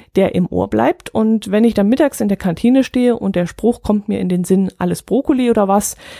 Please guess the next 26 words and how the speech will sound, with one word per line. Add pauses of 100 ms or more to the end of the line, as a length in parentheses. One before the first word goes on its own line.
(180)
dann
suche
ich
mir
zum
Beispiel
in
der
Salattheke
vielleicht
nicht
die
weißen
Bohnen
raus
oder
den
fetten
Nudelsalat
mit
Mayo
oder
den
Kartoffelsalat
oder
so,